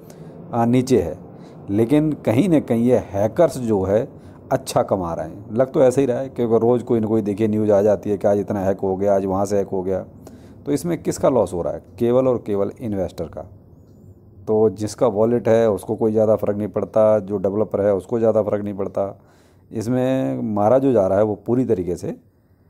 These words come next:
आपका इन्वेस्टर मारा जा रहा है। तो अब इस, ये चीज़ें आप कब तक रुकेंगे कह नहीं सकते, लेकिन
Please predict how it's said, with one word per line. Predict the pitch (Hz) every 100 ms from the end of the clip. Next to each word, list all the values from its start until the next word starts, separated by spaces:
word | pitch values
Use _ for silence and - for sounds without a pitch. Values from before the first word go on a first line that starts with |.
| _ -
आपका | 90 - 101
इन्वेस्टर | 107 104 101 101
मारा | 87 - -
जा | -
रहा | - -
है। | _ _ _ _ _ _ _
तो | 101 92
अब | 98 - -
इस, | 120 127 -
ये | 120 131
चीज़ें | 123 110 117
आप | 110 -
कब | 101 -
तक |
रुकेंगे | 110 98 98 104
कह | - 90
नहीं | 90
सकते, | 85 - - 101
लेकिन | 95 104 104